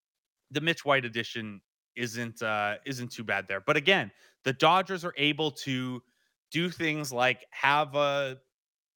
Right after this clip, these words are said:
surplus Mitch White to turn into a higher upside prospect who's a little further away, relieves the forty-man, uh, crunch that they were under, and gets them a little more upside coming up the system. That's something that you have to build over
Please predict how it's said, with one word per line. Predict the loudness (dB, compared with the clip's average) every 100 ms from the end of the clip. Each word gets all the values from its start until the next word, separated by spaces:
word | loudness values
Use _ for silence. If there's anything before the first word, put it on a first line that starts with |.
| _ _ _ _ _
surplus | -10 0 0 2 4 2 2
Mitch | -2 0
White | 2 2 0
to | -10
turn | -6 -4 -4
into | -4 -2
a | 0
higher | 2 2 2
upside | -2 -2 0 0 0 -4 -16 -20 _ _
prospect | 6 6 2 2 2 2
who's | -2
a | 0
little | 2 2
further | 4 2 2
away, | 2 2 2
relieves | -2 -8 -4 -2 -2 -2
the |
forty-man, | -2 2 0 0 0 0 0 -8 -12 _ _ _ -2
uh, | -2
crunch | 2 2 2 0
that | -2 2
they | 2
were | 2 0
under, | 0 -2 -4 0
and | 2 2 0 0
gets | -2 -2
them | -2
a |
little | -2 0
more | -2 -2
upside | -4 -2 -4
coming | -4 -6
up | -6 -6
the |
system. | -8 -8 -8 -18 _ _ _ _ _ _
That's | 2 2 0
something | -8 0 2 2 2 0
that | 2
you | 2
have | 2
to | -2
build | 2 4 4 2
over | -2 0 2 2 0